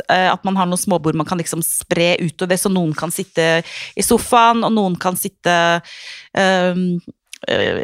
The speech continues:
i den andre sofaen, holdt jeg på å si, eller ved småbord, og det er ganske fint, og det kan være kult å, å, å,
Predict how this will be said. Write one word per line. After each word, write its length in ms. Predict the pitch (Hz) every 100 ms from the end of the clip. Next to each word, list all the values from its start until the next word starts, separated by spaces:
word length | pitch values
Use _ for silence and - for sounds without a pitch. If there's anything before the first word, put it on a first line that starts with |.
| -
i 80 | 175
den 160 | 202
andre 180 | 226 220
sofaen, 260 | 254 247 240
holdt 140 | 233
jeg 80 | 240
på 60 | 247
å 40 |
si, 100 | 262 254
eller 160 | 220
ved 80 | 214
småbord, 400 | - 202 233 302
og 140 | - 220
det 100 | 233
er 100 | 220
ganske 360 | 220 208 233
fint, 220 | - 370
og 60 | -
det 80 | 294
kan 100 | 294
være 140 | 294
kult 240 | - 220 233
å, 80 | -
å, 120 | 226 190 -
å, 80 | 226